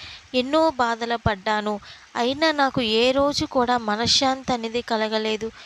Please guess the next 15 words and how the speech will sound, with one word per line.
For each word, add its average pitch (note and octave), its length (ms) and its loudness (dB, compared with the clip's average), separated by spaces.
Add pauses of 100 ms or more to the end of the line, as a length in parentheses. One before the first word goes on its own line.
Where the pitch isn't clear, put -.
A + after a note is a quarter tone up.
(400)
నేను C4 260 4
కోరుకున్నది C#4+ 720 0
ఏది B3+ 400 0
కూడా C4 300 0
జరగలేదు, A3+ 680 -2
ఏది B3+ 360 0
కూడా C4+ 300 2
నా A#3+ 240 0
సొంతం G#3 560 -4
అవ్వలేదు. A3 560 -2 (540)
నేను C#4 180 2
ఏం C4 480 2
కోరుకున్నా D4+ 640 4
సరే A#3+ 400 -4 (140)
అది A3+ 220 -4